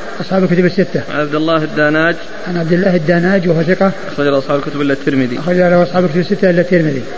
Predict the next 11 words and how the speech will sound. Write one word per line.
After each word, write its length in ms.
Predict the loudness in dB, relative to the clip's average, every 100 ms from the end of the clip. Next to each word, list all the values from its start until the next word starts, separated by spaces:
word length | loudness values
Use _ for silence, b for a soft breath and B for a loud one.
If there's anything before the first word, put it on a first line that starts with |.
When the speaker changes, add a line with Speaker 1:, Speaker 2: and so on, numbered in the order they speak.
| -8
Speaker 2:
عن 100 | -6
حضين 420 | -4 -2 -2 -2
بن 80 | -4
المنذر. 460 | -2 0 0 0 -2 -6
Speaker 1:
عن 100 | -4 0
حضين 160 | 2
المنذر 420 | 4 2 2 2
أبو 140 | 2 0
ساسان 480 | 0 0 0 0 0
وهو 220 | 2 2
ثقة. 420 | 2 -2 -2 -2